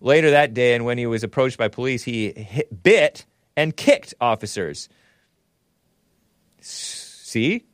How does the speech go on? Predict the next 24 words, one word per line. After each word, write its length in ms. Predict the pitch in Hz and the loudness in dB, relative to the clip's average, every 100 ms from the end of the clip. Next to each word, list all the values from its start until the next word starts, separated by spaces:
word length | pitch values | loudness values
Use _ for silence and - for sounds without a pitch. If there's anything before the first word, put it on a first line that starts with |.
| _ _ | _ _
See? 480 | - 214 311 339 - _ _ | 0 4 4 2 -4 _ _
See? 440 | - - 370 415 381 - _ _ | -4 4 6 6 2 -4 _ _
What 120 | 147 | 2
I 80 | 143 | 4
tell 180 | 185 | 4
you 120 | 180 208 | 4 4
about 260 | 170 151 | 4 2
these 560 | 151 147 131 110 - - _ | 0 -2 -2 -6 -10 -16 _
re-, 160 | - 127 - | -6 -6 0
uh, 220 | 131 123 120 _ | 0 0 -4 _
arrest 480 | 127 117 143 - 139 | 0 2 0 -2 -6
resistors 760 | 147 135 160 - 170 180 165 | -6 -4 -8 -6 -6 -6 -8
biting 360 | 110 135 160 165 | 0 2 2 -2
and 220 | 104 85 | -6 -8
hitting 300 | 95 120 156 | -6 -2 -2
them, 220 | 185 208 214 _ _ | -2 -4 -6 _ _
kicking 380 | - 160 208 202 | -6 -4 -4 -4
them? 180 | 226 226 _ _ _ _ _ _ _ _ _ | -6 -8 _ _ _ _ _ _ _ _ _
The 60 | |
so-called 400 | 110 165 156 156 | -4 -2 2 0
Justice 460 | 117 143 165 123 - | 2 0 0 -4 -10
Department, 420 | 120 127 113 110 | -4 0 0 0
total 220 | - 170 | 0 0
misnomer. 560 | 107 104 101 92 87 87 | 0 -4 -4 -6 -6 -10